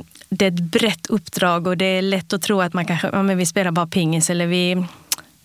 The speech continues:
bakar en liten kaka, men allt har ett syfte. Eh, om man tänker hemkunskap i skolan, lära sig att läsa ett recept, lära sig att bädda sängen, lära sig att tvätta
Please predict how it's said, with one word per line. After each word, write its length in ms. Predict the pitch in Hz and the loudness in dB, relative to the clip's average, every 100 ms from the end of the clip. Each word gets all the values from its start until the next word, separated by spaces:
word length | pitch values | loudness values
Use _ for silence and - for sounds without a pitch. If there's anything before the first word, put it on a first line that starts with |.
| _ | _
bakar 460 | 175 185 165 185 | 2 2 2 -2
en 100 | 170 | 0
liten 260 | 175 165 180 | 0 0 -2
kaka, 420 | - 180 165 - | 0 -2 -2 -2
men 180 | 180 180 | -2 0
allt 240 | 202 180 175 | 0 0 0
har 160 | 180 | -2
ett 140 | 160 - | 0 -2
syfte. 500 | 196 - - - 160 - - | -2 -4 -8 -4 -6 -6 -8
Eh, 260 | - - 185 | -4 0 2
om 80 | 190 | 2
man 100 | 185 | 2
tänker 220 | 190 180 | 0 0
hemkunskap 560 | 190 185 180 - 170 | 0 0 -2 -2 -2
i 40 | 165 | -2
skolan, 560 | - 185 190 156 170 | 0 0 2 0 0
lära 220 | 180 175 170 | 0 0 0
sig 180 | 185 | 0
att 120 | 175 170 - - - | -2 -4 -12 -12 -6
läsa 220 | - 220 | -2 0
ett 80 | 240 | 0
recept, 540 | 247 - 170 165 - - | 0 0 0 -2 -4 0
lära 300 | 180 185 190 | 2 2 0
sig 120 | 208 | -2
att 60 | |
bädda 200 | 185 202 | -2 -2
sängen, 600 | 196 - 156 139 - 165 | 0 0 0 0 -2 -2
lära 220 | 170 170 175 | -2 0 0
sig 120 | 196 | 0
att 100 | 190 | -2
tvätta 580 | - 202 - - 156 | -2 -2 -2 -6 -4